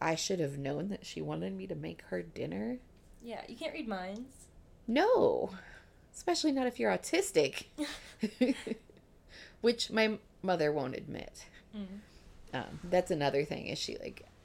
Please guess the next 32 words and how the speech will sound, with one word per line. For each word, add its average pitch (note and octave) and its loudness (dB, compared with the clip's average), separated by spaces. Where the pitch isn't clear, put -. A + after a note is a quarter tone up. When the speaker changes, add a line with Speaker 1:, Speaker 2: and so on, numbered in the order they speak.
Speaker 1:
um, A2+ -6
is F3 0
a D3+ -2
pharmacist, C3+ -4
but C#3 -2
I B2+ 6
have C3+ -2
to D3+ -4
be D3 0
lying C3 -2
about - -2
all C3+ -6
my - -6
medical - -6
things. - -8
She's - -8
like, - -8
"Well, E3+ 6
that's, - 4
I C#3+ 4
never D#3 6
knew D3 0
about C#3 0
that. C#3+ 2
Like, B2 -2
that C3+ 0
was D3 -4
never C#3+ 0
diagnosed C#3 -4
when C#3 -4
you C#3 -4
were," - -6